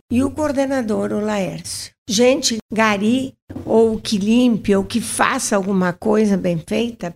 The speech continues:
principalmente os garis, são incontestáveis a presença deles na nossa sociedade, como qualquer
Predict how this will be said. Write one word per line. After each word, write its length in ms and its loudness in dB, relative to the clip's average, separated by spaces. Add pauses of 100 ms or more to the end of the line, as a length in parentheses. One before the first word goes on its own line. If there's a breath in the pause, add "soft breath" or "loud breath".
principalmente 1000 0
os 120 -8
garis, 680 -6
são 640 2 (340)
incontestáveis 2000 0 (140)
a 80 -2
presença 760 0
deles 420 -2
na 160 0
nossa 400 -2
sociedade, 840 -4
como 320 -2
qualquer 600 -4